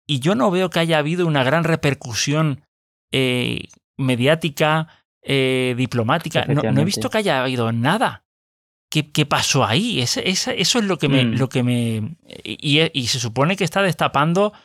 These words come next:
Speaker 1: eh, digamos, una red de, de tráfico de armas,
Speaker 2: Mm.
Speaker 1: eh, y, mm, tal, ¿no? Entonces, no sé, dices, "¿Qué está pasando ahí?". Es que la
Speaker 2: Mm.
Speaker 1: gen-, es que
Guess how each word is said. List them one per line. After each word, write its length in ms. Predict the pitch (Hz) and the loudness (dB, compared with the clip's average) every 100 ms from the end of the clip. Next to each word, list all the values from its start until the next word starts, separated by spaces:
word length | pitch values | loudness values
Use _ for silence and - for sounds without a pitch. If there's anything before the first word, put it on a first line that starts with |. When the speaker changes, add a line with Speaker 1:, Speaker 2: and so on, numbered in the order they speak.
| _ _ _ | _ _ _
Speaker 1:
eh, 480 | 131 139 131 127 120 - - | 0 2 2 2 -2 -6 -18
digamos, 640 | - 117 127 131 120 - _ _ 117 - | -18 -4 0 2 2 0 _ _ -12 -6
una 300 | 151 156 160 | 0 2 2
red 240 | 151 170 | 2 0
de, 480 | 170 151 139 131 123 117 | 0 0 2 2 0 -2
de 120 | 117 | -2
tráfico 560 | 135 143 - 139 139 | 0 0 -2 0 2
de 200 | 127 123 | 2 4
armas, 760 | 127 160 185 202 240 - - - _ _ _ _ | 4 2 2 2 2 -2 -6 -10 _ _ _ _
Speaker 2:
Mm. 60 | - | 0
Speaker 1:
eh, 840 | 143 139 131 131 123 120 123 113 - | 2 4 4 2 2 2 2 -2 -6
y, 220 | 101 - | -10 -12
mm, 560 | 85 95 104 104 120 - | -10 -8 -8 -10 -12 -8
tal, 220 | 131 160 170 | -2 0 0
¿no? 80 | 202 | 0
Entonces, 260 | 165 - 190 - 143 147 - | -2 -4 -6 -12 -14 -12 -12
no 280 | - 127 123 | -8 -2 0
sé, 200 | - 190 - | 0 -4 -6
dices, 500 | 139 139 131 - _ _ _ | -6 -4 -4 -6 _ _ _
"¿Qué 80 | 170 | -2
está 220 | - 185 | 0 0
pasando 460 | 160 - 131 117 107 | 0 0 0 0 -2
ahí?". 320 | 160 202 - _ _ | -4 -6 -10 _ _
Es 100 | 139 | -8
que 160 | - - | 0 2
la 100 | 143 | 2
Speaker 2:
Mm. 40 | |
Speaker 1:
gen-, 140 | 113 156 | 0 -2
es 140 | 151 | -4
que 240 | - 151 | 0 -2